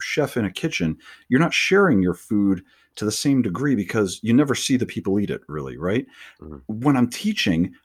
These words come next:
Speaker 1: I would see people create with me, and I'd create with them, and I'd get to see them eat and talk about what they'd done. And they were so excited, and I was so excited. And I said, "Okay,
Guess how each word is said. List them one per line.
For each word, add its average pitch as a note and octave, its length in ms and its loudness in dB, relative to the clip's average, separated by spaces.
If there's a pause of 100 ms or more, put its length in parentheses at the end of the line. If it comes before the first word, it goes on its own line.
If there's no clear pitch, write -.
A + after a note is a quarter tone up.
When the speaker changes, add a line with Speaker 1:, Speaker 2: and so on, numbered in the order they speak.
(120)
Speaker 1:
I B2 140 -6
would A#2+ 160 -4
see - 260 -2
people A#2+ 300 -4
create G2 400 -2
with G#2+ 220 0
me, F#2+ 120 2
and E2+ 100 0
I'd G#2 120 0
create - 280 -2
with A2 200 -2
them, F#2 100 0
and E2+ 100 0
I'd F2 140 -4
get F2 140 -6
to F#2+ 80 -8
see - 320 -4
them G#2 240 2
eat G#2 220 -2 (340)
and F#2+ 280 0
talk - 320 -4
about F2+ 300 0
what F#2+ 140 -6
they'd E2 240 -2
done. A#2 280 0
And F2+ 200 2
they G2+ 100 0
were G#2 100 0
so A2 220 0
excited, G2+ 460 -2
and E2+ 120 -2
I A2 120 -2
was G#2 120 -4
so G#2 140 -2
excited. G2 460 -4
And F#2+ 80 -2
I F#2+ 60 -2
said, A#2 140 -4
"Okay, F3+ 220 0